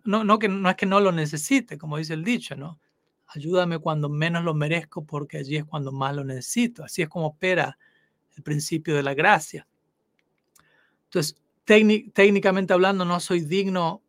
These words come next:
en el sentido no soy merecedor, porque la palabra digno también tiene distintos significados, como en inglés la palabra es unworthy. Entonces, unworthy significa en un sen-, dos cosas. En un sentido, no hice algo para merecer eso,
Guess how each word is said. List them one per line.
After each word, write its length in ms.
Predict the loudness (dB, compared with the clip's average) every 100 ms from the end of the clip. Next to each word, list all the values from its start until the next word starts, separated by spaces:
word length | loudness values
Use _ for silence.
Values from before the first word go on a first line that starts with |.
| _
en 120 | -4
el 80 | -2
sentido 360 | 0 0 4 4
no 240 | 2 0
soy 360 | -2 -2 -2 -2
merecedor, 640 | -4 -4 -4 -2 0 0
porque 120 | 2
la 100 | 2
palabra 240 | 4 4 4
digno 380 | 2 2 0
también 280 | 0 -2 -2
tiene 220 | -2 -2
distintos 460 | -2 -4 -6 -4 -6
significados, 720 | -6 -8 -8 -4 0 0 -2
como 180 | -10 -10
en 80 | -10
inglés 460 | -10 -4 -4 -4
la 80 | -10
palabra 240 | -8 -8 -8
es 120 | -6
unworthy. 720 | -2 0 0 0 0 -4 -16 -16 _ _ _ _ _ _ _
Entonces, 200 | -6 -4
unworthy 480 | 2 4 4 2
significa 800 | 0 0 -2 -2 -4 -2 -4 -4 -10 _ _ _
en 80 | -6
un 60 | -4
sen-, 280 | -4 -6 -6
dos 240 | 0 0
cosas. 440 | 4 2 2 -6 -8
En 60 |
un 60 | -6
sentido, 320 | -6 0 0
no 280 | 2 0 0
hice 220 | 0 4
algo 300 | 6 6 2
para 180 | 2 0
merecer 540 | 2 0 -2 0 2
eso, 480 | 2 0 -6 -10 -12